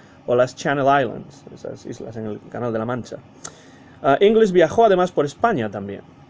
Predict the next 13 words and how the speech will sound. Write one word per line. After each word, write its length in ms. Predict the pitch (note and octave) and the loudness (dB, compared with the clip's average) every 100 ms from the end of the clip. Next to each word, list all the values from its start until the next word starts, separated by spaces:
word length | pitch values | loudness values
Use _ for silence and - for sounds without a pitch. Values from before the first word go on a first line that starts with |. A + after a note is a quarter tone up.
| - | -14
eh, 720 | B2 G#2 G2 - - - B2 | -10 -10 -10 -12 -12 -8 -8
y 40 | |
fruto 340 | A#2+ E3+ F3 E3 | -6 0 2 4
de 120 | D3+ | 2
dicho 400 | D3 D3 F3+ F3 | 0 -4 0 2
viaje 260 | E3 F3 G3 | 4 4 2
escribió 400 | - D3+ D#3+ F3 | -4 0 2 4
el 60 | |
libro 260 | E3 F3 F3 | 4 4 2
Spain 500 | - - E3 E3+ E3+ | -2 0 0 0 -2
in 140 | C#3 C3 | -4 -2
eighteen 340 | C#3+ C#3 D3 | -2 -4 -10
thirty, 400 | C#3 G3 D3 A2+ | -6 0 0 0